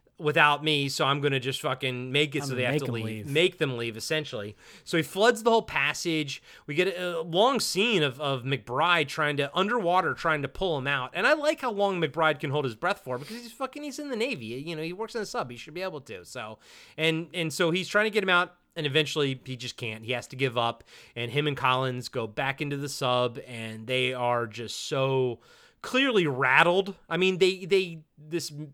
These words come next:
Speaker 1: mission started with four people, and now it's leaving with two, you know? Burcia-, they had, and the fact that they had to leave Burciaga and Laidlaw back down on the ocean floor there is, is another thing that's very, very fucking tough.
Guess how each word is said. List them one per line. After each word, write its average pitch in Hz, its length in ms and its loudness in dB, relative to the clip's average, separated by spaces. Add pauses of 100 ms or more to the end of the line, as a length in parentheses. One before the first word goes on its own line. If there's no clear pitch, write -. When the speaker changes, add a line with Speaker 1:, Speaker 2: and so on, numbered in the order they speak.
Speaker 1:
mission 170 360 -2
started 151 340 0
with 135 120 -4
four 156 260 0
people, 156 340 -4
and 120 80 -6
now 127 160 -2
it's 127 120 -10
leaving 135 340 -4
with 120 140 -8
two, 190 280 -2
you 104 160 -8
know? 113 280 -8 (280)
Burcia-, 156 600 2
they 175 60 0
had, 185 160 0
and 208 280 0
the 190 40 0
fact 262 240 0
that 277 60 -10
they 254 80 2
had 220 120 4
to 160 80 2
leave 147 760 -2 (400)
Burciaga 151 880 2
and 180 420 2
Laidlaw 135 540 2
back 151 400 0
down 156 180 0
on 139 100 -2
the 127 100 -4
ocean 131 340 -4
floor 156 340 -2
there 110 300 -8
is, 110 240 -12
is 123 180 -10
another 170 300 -2
thing 143 180 -4
that's 131 200 -4
very, 233 380 -2
very 135 300 -4
fucking 110 340 -8
tough. 107 380 -10